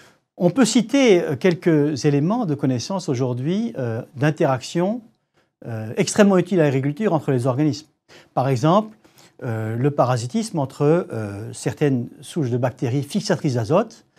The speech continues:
avec les racines de certains végétaux, comme les légumineuses.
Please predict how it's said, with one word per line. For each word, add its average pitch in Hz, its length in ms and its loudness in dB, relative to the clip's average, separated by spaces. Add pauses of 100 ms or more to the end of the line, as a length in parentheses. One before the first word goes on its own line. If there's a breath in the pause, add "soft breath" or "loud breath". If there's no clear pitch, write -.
(280 soft breath)
avec 160 400 0
les 123 120 -4
racines 165 420 -2
de 139 80 -2
certains 123 320 -4
végétaux, 127 520 -2
comme 113 180 -4
les 110 240 -4
légumineuses. 107 680 -4